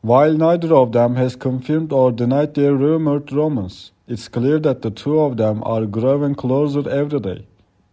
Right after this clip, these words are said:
Fans are excited to see what the future holds for these two lovebirds.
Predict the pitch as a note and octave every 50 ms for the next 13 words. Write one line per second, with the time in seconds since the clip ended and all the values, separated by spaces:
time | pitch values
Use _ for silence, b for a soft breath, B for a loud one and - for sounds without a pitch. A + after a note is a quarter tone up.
0 | _ _ _ _ _ _ _ _ _ _ _ _ _ _ _ _ _ - A#2 B2+
1 | D3+ E3+ D#3+ - D3+ B2 A2+ A#2+ B2+ B2 A2+ A2 A#2 C#3 D3 D3 - C3 - -
2 | C3+ - - - A2+ A2+ A2 A2 B2+ C#3+ D3 D3 - D#3 D3 - - D3 D3+ D3
3 | - - C3 C3 B2+ - B2+ C#3 D3+ D3+ - - - C#3 C3 C3 C3 B2 A#2+ B2+
4 | C3+ C#3+ C#3 C3+ - - - D3 C#3+ C#3+ D3 D3 D3 D3+ D#3+ D#3+ C#3 A2+ F#2+ F#2+
5 | E2+ F#2 - - - - -